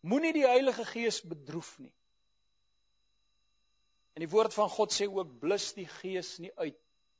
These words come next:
Soos 'n vlam wat deur water nat gegooi is, uitgeblus. Henry Ford, ek weet nie wie van julle hou van Ford nie, maar jare en jare terug het Henry Ford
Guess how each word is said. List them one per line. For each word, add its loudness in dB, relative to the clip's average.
Soos -12
'n -6
vlam 0
wat 0
deur -2
water 0
nat -2
gegooi -8
is, -14
uitgeblus. -6
Henry 6
Ford, 6
ek -10
weet -8
nie -4
wie -6
van -2
julle 4
hou 2
van -4
Ford 4
nie, -6
maar 2
jare 6
en -4
jare 6
terug -4
het -4
Henry -2
Ford 4